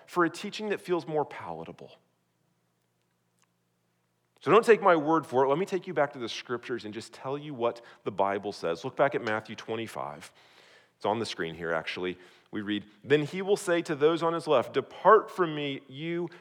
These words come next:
cursed, into the eternal fire prepared for the devil and his angels. These will go away into the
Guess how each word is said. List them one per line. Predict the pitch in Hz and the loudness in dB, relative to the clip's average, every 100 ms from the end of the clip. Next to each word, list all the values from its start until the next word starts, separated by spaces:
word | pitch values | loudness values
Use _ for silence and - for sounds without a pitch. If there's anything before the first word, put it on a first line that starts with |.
| _ | _
cursed, | - 180 165 - 147 - - - _ | -10 -4 -4 0 0 0 -14 -20 _
into | 208 226 254 240 - 233 | 4 4 2 -4 -2 -2
the | 202 214 196 | -2 -4 -4
eternal | 185 - 208 226 233 233 | -6 -4 4 6 8 4
fire | - 196 180 147 139 | 6 6 6 6 2
prepared | - 156 - 185 202 | 0 -4 0 2 2
for | 196 | 2
the | 170 | -4
devil | 151 160 175 185 | 2 4 4 2
and | 165 | -2
his | 175 151 | -4 -4
angels. | 131 120 113 110 - - - - _ | -6 -6 -6 -6 -6 -20 -20 -20 _
These | - 127 143 190 247 269 277 208 | -10 -8 -2 0 2 2 0 0
will | 247 233 | -2 6
go | 233 233 | 6 8
away | 214 214 196 147 151 | 8 8 8 6 2
into | - 233 226 - 185 | -4 -4 -4 -8 -8
the | 156 | -8